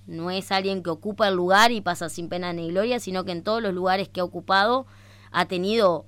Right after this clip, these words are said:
eh, una, una intervención fuerte y ha generado revoluciones, eh, en sistemas, en un montón de cuestiones.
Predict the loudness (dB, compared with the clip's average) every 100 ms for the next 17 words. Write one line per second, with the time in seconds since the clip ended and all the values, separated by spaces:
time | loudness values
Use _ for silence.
0 | -8 -6 -6 -8 -6 -2 0 0 -2 -2
1 | -2 -2 -4 -4 -2 -4 -2 0 0 -2
2 | -2 0 0 -2 -4 2 6 6 6 2
3 | -6 -20 -12 0 2 2 0 -2 -4 0
4 | 0 0 -4 -8 -20 -20 -20 -20 -20 -6
5 | -2 -2 -4 -4 -4 -4 -6 -8 -4 -2
6 | -2 -2 -4 -4 -4 -4 -4 -4 -4 -6
7 | -10 -6 -6 -4 -6